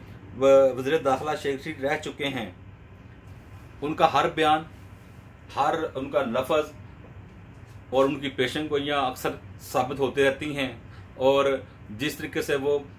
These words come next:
बात करते हैं, जिस वो दलाइल देते हैं और बस उनका यही होता है कि जो मैंने कह दिया वो हरफ आखिर है,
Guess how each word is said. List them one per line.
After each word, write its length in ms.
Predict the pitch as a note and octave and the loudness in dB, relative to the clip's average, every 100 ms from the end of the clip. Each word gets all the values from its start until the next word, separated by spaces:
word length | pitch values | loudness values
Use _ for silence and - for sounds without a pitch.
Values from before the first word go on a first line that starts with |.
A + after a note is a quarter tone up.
| G#2 | -12
बात 600 | G#2+ A2+ B2 C#3+ - - | -2 0 4 2 0 -4
करते 280 | C3 B2+ D3+ | -4 -2 -2
हैं, 340 | C#3+ C#3+ C3 | 0 -2 -4
जिस 280 | B2+ C3 - | -4 -4 -4
वो 120 | C3+ | -6
दलाइल 400 | B2+ A#2 A2+ C3 | -4 0 2 2
देते 240 | C3 A#2+ C#3 | -2 -4 -4
हैं 500 | C3+ C3 - - - | -4 -4 -10 -14 -4
और 160 | B2 | -4
बस 320 | A2+ C3+ C3+ B2+ | 0 -2 -2 -6
उनका 240 | C3+ C#3 | -2 -2
यही 180 | B2+ B2+ | 0 -2
होता 220 | C#3+ B2+ | -2 -2
है 60 | C3 | -2
कि 120 | C#3 | -2
जो 160 | B2+ C3 | 0 0
मैंने 180 | C3+ | 0
कह 240 | C3 C3+ C3+ | 0 2 2
दिया 140 | C#3 | 2
वो 180 | C3 B2 | 2 2
हरफ 180 | A#2 C3 | 0 0
आखिर 340 | A#2+ A#2 C#3 | -2 0 0
है, 420 | C3+ C3 C3 - | 2 0 -2 -14